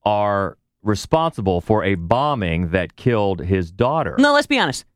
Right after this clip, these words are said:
Speaker 2: This is a Liam Neeson movie without Liam Neeson. This is a Liam Neeson movie starring Jackie Chan.
Speaker 1: And it's, it's one that I gave it points because it veered off in areas I didn't expect. It actually,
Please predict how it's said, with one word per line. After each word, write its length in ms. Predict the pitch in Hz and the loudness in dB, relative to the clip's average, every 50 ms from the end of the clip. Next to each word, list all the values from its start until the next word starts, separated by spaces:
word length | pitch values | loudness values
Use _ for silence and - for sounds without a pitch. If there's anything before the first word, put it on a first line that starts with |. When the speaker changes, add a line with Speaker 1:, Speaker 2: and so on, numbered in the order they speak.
| _ _ _ _ | _ _ _ _
Speaker 2:
This 160 | - 311 - | 2 2 2
is 100 | 349 302 | 2 2
a 40 | 294 | 2
Liam 300 | 262 240 247 247 226 196 196 | 2 2 2 2 2 4 4
Neeson 220 | 220 233 - 214 180 | 2 2 2 2 4
movie 220 | 170 160 151 160 | 4 6 6 6
without 320 | 165 165 - 185 180 - - | 6 6 6 4 4 4 4
Liam 220 | 175 175 160 156 | 2 4 4 4
Neeson. 340 | 180 175 160 - 170 131 156 | 4 4 4 2 4 4 6
This 140 | 233 - - | 6 4 4
is 80 | 349 285 | 2 2
a 80 | - 311 | 2 2
Liam 260 | 320 320 311 277 262 | 4 2 2 4 4
Neeson 220 | 302 330 - - | 4 2 2 2
movie 200 | 185 180 175 180 190 | 2 2 2 2 4
starring 260 | - 220 214 208 208 | 4 4 4 4 4
Jackie 240 | 220 220 233 - 277 | 2 2 2 0 0
Chan. 400 | - 440 440 403 240 165 147 127 - 117 - | 2 2 2 2 2 0 -2 -6 -8 -10 -6
Speaker 1:
And 280 | - - 151 151 151 | -2 0 0 0 0
it's, 220 | 147 139 151 - - | 0 -2 -2 -2 -2
it's 220 | 107 143 131 - | -2 -2 0 2
one 300 | 143 147 160 185 214 208 | 2 2 2 2 0 0
that 220 | 180 156 151 135 - _ _ _ _ _ _ _ - - - | -2 -2 -2 -4 -6 _ _ _ _ _ _ _ -8 -2 -2
I 100 | 151 190 | 0 0
gave 200 | 180 185 175 147 | 0 0 -2 -2
it 120 | 117 - | -4 -4
points 320 | - - 143 139 135 117 | 0 0 0 0 0 -4
because 340 | - - 120 - 131 117 104 | -4 -2 0 0 0 0 0
it 100 | 113 95 | -2 -4
veered 380 | 90 95 104 143 160 175 175 156 | -2 -2 0 0 0 0 0 0
off 320 | 143 139 139 131 127 - | 0 0 0 -2 -2 -4
in 320 | 123 110 101 101 95 - - _ _ _ _ _ _ | -2 0 0 0 0 -2 -4 _ _ _ _ _ _
areas 380 | - 127 131 127 123 120 110 98 - | -2 0 0 2 0 0 0 0 0
I 120 | 110 127 | 0 0
didn't 200 | 131 135 120 110 | 0 0 0 0
expect. 420 | 98 87 - - - 113 82 - - | -2 -2 -2 -2 -2 -2 0 0 0
It 80 | 98 | 2
actually, 420 | 101 127 190 - - 165 147 131 | 2 2 0 0 -2 -2 0 -2